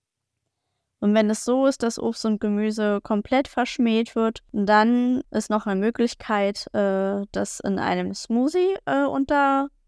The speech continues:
also zu, zuzubereiten. Das mache ich auch häufig, wenn dann wirklich auch so Tage sind, wo meine Tochter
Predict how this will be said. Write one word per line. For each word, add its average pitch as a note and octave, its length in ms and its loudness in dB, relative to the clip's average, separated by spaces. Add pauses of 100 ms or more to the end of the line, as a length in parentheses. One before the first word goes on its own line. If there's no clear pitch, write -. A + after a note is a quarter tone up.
also G#3 240 -2
zu, A3 640 -2
zuzubereiten. C4 920 2
Das A#3 180 -6
mache G3 180 -2
ich G#3+ 140 -2
auch G#3+ 220 0
häufig, B3+ 480 0 (120)
wenn G#3 160 4
dann G#3 220 2
wirklich G#3 340 -2
auch G3+ 120 -2
so G3+ 120 -8
Tage G3+ 400 2
sind, G#3 280 -2
wo G#3 60 0
meine G3 280 0
Tochter G3+ 560 0